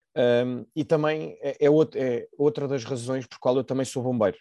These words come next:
Eu, eu também sou bombeiro voluntário, ah, porque eu acho que há um senti-, eu tenho um sentido na minha cabeça de eu não estou cá só para mim, eu estou cá para, para, para ajudar quem vive, a minha comunidade e quem vive à minha volta,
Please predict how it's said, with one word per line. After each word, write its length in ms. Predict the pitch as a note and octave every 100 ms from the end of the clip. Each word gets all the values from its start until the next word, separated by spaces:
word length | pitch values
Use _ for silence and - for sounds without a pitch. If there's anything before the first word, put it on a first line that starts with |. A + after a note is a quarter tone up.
| -
Eu, 260 | G#2 A2
eu 80 | A2+
também 160 | B2 A#2+
sou 120 | A#2+
bombeiro 280 | B2 B2 A#2+
voluntário, 500 | B2+ B2 C3 D3+ F3+ _ _ _ _ _ _
ah, 440 | B2 B2+ C3 C3 -
porque 300 | C3+ B2 -
eu 160 | - C3+
acho 220 | C#3 -
que 100 | -
há 60 | D3
um 80 | C#3
senti-, 440 | - C#3 B2 - C3 A2 - _ _
eu 120 | D#3
tenho 260 | D3+ E3+ D#3+
um 80 | D3+
sentido 420 | - D3 D3 C#3
na 60 | C#3+
minha 160 | C#3
cabeça 480 | C#3 C3+ B2+ - C#3
de 340 | A#2+ C#3 D#3 F3 _ _ _
eu 120 | C3+
não 160 | C3+ C#3
estou 220 | A#2+ C#3
cá 380 | - C#3+ C3+ C3+
só 300 | - - C3
para 160 | - C3
mim, 160 | C3+
eu 60 | C#3+
estou 180 | C#3+ C#3+
cá 160 | C3
para, 500 | B2 C3+ B2+ B2+ A#2+ - _
para, 400 | B2+ A#2+ A#2 A2+ A2+ _ _
para 140 | - B2+
ajudar 360 | A2+ C3 B2+ A#2 _ _ _ _ - -
quem 140 | C#3+
vive, 180 | B2+ C3
a 60 |
minha 100 | C#3
comunidade 420 | B2+ C3+ B2+ C3+ C#3+
e 20 |
quem 160 | C#3
vive 120 | B2+ B2+
à 40 |
minha 120 | C3
volta, 300 | B2+ C3 D3+